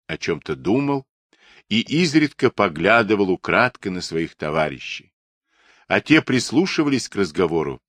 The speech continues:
подбрасывая хворост большой костёр, и испытующе глядели на своего вожака и на Старого. Беседа длилась долго.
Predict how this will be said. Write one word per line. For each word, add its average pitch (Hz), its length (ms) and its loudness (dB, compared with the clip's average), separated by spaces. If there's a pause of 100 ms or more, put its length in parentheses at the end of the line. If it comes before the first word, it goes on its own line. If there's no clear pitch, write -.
(160)
подбрасывая 90 760 0
хворост 110 540 0
большой 85 440 -4
костёр, 120 640 -2 (760)
и 104 200 2
испытующе 127 880 0
глядели 92 680 0 (140)
на 82 120 -10
своего 85 420 -2
вожака 73 760 -4 (140)
и 87 100 -10
на 82 120 -12
Старого. 65 580 -14 (1600)
Беседа 180 800 4 (100)
длилась 98 560 -2
долго. 69 500 -4